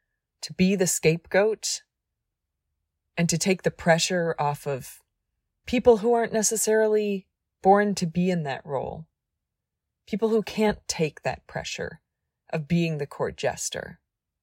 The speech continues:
I think if we all step into our roles a little bit more fully, we're gonna be better equipped to heal our culture. Oh.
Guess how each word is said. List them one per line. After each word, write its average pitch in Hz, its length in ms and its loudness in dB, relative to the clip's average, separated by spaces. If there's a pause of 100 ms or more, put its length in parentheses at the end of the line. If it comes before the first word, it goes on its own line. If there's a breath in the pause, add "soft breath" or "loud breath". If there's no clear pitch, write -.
(600)
I - 60 -20
think 185 240 -2
if 185 160 -2
we 185 120 2
all 165 140 2
step - 300 -2
into 160 200 -2
our 147 120 0
roles 135 340 -2
a 135 60 -8
little 135 200 -6
bit 131 160 -4
more 143 200 -4
fully, 127 560 -8 (840)
we're 170 80 -4
gonna 170 180 2
be 165 120 0
better 143 280 0
equipped - 580 -10 (800)
to 170 100 -2
heal 156 280 0
our 127 140 -2
culture. - 580 -12 (3000)
Oh. 190 320 -6